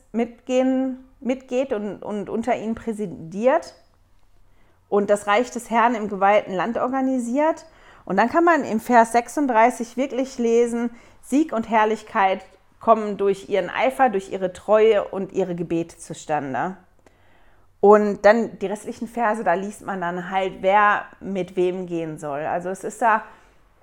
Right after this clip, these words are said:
wirklich organisiert und ihr sollt gehen und ihr sollt das machen. Und unter dem Aspekt hab ich mich halt wirklich gefragt, okay, was ist denn das, was die erwartet haben?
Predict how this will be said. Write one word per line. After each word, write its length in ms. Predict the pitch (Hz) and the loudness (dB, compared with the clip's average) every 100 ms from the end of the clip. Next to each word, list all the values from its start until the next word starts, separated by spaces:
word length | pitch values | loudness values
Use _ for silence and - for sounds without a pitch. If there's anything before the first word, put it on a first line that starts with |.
| - | -4
wirklich 420 | 196 277 269 - | 0 0 0 2
organisiert 680 | 254 247 226 190 220 262 | 4 4 2 -2 0 0
und 120 | 240 208 | 0 -4
ihr 140 | 208 | -6
sollt 540 | 185 214 233 233 - | -2 0 2 0 -2
gehen 340 | - 233 226 226 | -2 2 2 0
und 160 | - | -6
ihr 100 | 196 | -8
sollt 260 | 185 202 202 | -4 -4 -4
das 140 | 202 | -8
machen. 400 | 202 175 156 180 175 - - - 508 - | -6 -6 -6 -10 -14 -18 -20 -14 -14 -10
Und 160 | - 220 | -6 -2
unter 300 | 247 254 262 | 0 0 0
dem 200 | 254 294 | 2 0
Aspekt 340 | 415 - 294 | 0 -2 0
hab 160 | 320 320 | -2 -2
ich 100 | 254 | -4
mich 160 | 320 | -2
halt 160 | 294 277 | 0 -2
wirklich 280 | 262 262 - | -4 -6 -12
gefragt, 340 | - 262 254 | -2 -2 -2
okay, 280 | - - 302 | -4 -2 -2
was 160 | 247 - | -2 -4
ist 160 | - | -4
denn 160 | 311 277 | -2 0
das, 180 | 262 311 - - - | -2 -4 -8 -16 -6
was 180 | 202 - | -6 -6
die 120 | 180 | -4
erwartet 640 | - 240 330 440 - - | -2 -2 -4 -6 -10 -12
haben? 420 | 160 - - - | -12 -12 -12 -16